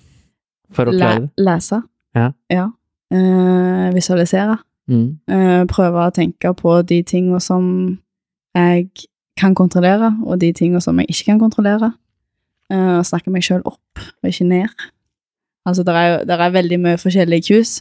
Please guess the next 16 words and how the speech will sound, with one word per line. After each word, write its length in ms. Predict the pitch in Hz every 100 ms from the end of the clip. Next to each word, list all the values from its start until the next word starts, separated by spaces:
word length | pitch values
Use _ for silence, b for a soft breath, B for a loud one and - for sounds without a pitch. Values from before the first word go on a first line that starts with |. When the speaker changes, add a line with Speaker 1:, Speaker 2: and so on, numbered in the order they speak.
| -
Speaker 2:
eh, 540 | 175 185 180 175 175 170
og 220 | - 175
jeg 220 | 165 170
sier 240 | 180 180 -
ikke 240 | - 196
at 80 | 196
jeg 180 | 180 180
er 40 |
den 100 | 175
beste 260 | 165 160 -
på 120 | 208 202
det, 120 | 175
for 140 | 165
jeg 100 | 143
er 80 | 196
fortsatt 360 | 185 160 165